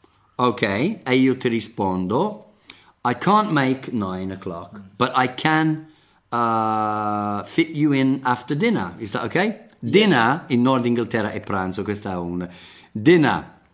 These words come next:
Speaker 1: è di sera a Londra, però Già da Oxford in su, dinner è a pranzo. Io sono del nord Inghilterra, per quello mi è venuto
Speaker 2: <laughs>
Speaker 1: spontaneo
Speaker 2: Ok.
Speaker 1: di dire after dinner, che sarebbe pranzo.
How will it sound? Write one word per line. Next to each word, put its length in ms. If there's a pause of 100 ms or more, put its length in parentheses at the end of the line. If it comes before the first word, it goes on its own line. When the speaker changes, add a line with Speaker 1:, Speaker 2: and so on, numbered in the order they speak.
(280)
Speaker 1:
è 180
di 160
sera 960
a 100
Londra, 680 (400)
però 540 (220)
Già 240
da 200
Oxford 300
in 100
su, 320
dinner 340
è 420
a 140
pranzo. 400
Io 160
sono 180
del 140
nord 180
Inghilterra, 420 (280)
per 160
quello 240
mi 100
è 40
venuto 320
Speaker 2:
<laughs> 40
Speaker 1:
spontaneo 580
Speaker 2:
Ok. 60
Speaker 1:
di 60
dire 220
after 280
dinner, 460
che 100
sarebbe 320
pranzo. 580